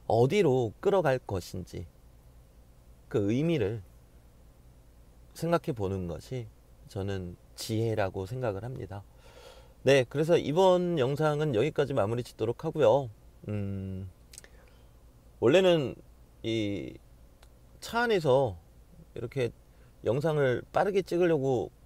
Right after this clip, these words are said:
어, 갑작스럽게 결정을 했기 때문에 스탠드하고 마이크를 구매를 했는데 마이크가 잭이 안 맞더라고요. 그래서 그 아이폰 이어폰으로 지금 그냥 끼고, 어, 녹음을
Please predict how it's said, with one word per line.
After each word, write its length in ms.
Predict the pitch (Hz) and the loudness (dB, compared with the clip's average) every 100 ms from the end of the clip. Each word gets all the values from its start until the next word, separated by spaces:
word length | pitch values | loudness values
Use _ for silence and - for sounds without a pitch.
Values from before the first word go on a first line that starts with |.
| - - - - - | -20 -20 -20 -20 -16
어, 400 | - - - - - | -12 -12 -12 -16 -10
갑작스럽게 540 | 113 208 220 190 170 | -4 0 0 -2 -2
결정을 320 | 117 - 110 | -2 -2 0
했기 140 | 107 104 | 0 -2
때문에 380 | - 101 147 156 | -6 -6 -4 -6
스탠드하고 800 | - 240 233 214 170 143 135 90 | -6 -2 4 6 6 6 6 6
마이크를 520 | 98 139 - 139 117 | 4 4 2 0 0
구매를 400 | - 113 123 117 | 0 0 2 2
했는데 500 | 123 156 135 165 87 82 - - - - - - - | 0 -2 -2 -4 -4 -12 -20 -20 -20 -20 -20 -20 -2
마이크가 460 | - 104 170 - 160 | 6 8 6 2 0
잭이 260 | - 208 214 | 4 4 4
안 100 | 117 | 2
맞더라고요. 640 | 135 107 95 80 107 95 - - | -2 -2 -2 -4 -8 -8 -14 -20
그래서 260 | - 107 120 | -10 -4 -4
그 420 | 104 107 104 101 - - - | 0 2 2 -2 -10 -20 -8
아이폰 500 | - 123 147 151 139 - | 2 2 2 2 0 2
이어폰으로 580 | 117 190 - 185 139 127 | 4 4 2 0 2 0
지금 480 | 104 95 90 101 80 - - | 0 -2 -2 -6 -12 -20 -14
그냥 280 | - 95 95 | -8 -8 -6
끼고, 440 | 147 123 113 101 - - - - - - - - - - - - - - - | -6 -2 0 0 -4 -20 -20 -20 -20 -20 -20 -20 -20 -20 -20 -20 -20 -16 -10
어, 240 | 95 85 | -8 -4
녹음을 720 | 95 113 127 110 101 90 - | 0 2 2 0 -2 -6 -8